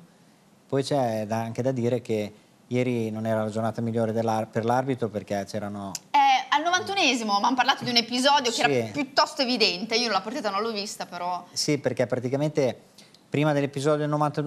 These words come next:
Speaker 1: novantunesimo, che a botta sicura Caprioni ha tirato e, e con, eh, un braccio l'ha tolta dalla riga, praticamente non ha dato il rigore dicendo che non era stato volontario. È stata una sua affermazione dell'arbitro a fine partita,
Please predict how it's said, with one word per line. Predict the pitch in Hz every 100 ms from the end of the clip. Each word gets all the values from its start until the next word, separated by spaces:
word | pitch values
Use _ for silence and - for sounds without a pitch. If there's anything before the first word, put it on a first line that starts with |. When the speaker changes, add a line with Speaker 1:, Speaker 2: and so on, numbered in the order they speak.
| 151
Speaker 1:
novantunesimo, | 113 131 139 143 147 156 175 175
che | 143 131 120 98 107
a | 113
botta | 131 127
sicura | 131 135 - 151
Caprioni | 135 - 135 143
ha | 127
tirato | 131 135 139 139 123
e, | 104 110 110 104 92
e | 110 -
con, | 123 120
eh, | 117 113 110
un | 104 117
braccio | 127 131 - 123 104 - - _
l'ha | 107
tolta | - 120 117
dalla | 113 113 110
riga, | 123 127 123
praticamente | 117 113 113 113 123 131 127
non | 110
ha | 110
dato | 113 120
il |
rigore | 113 123 127
dicendo | 110 - 107
che | 104
non | 113 113
era | 113 107 104 101 101
stato | 110 107
volontario. | 104 113 143 110 110 110 - _ _ _ _ _ _
È |
stata | - 104
una | 107 101
sua | - 107 104 98 95 98 85
affermazione | 90 104 101 - 110 104
dell'arbitro | 104 101 101 98 104
a | 95
fine | - 110
partita, | - 123 117 -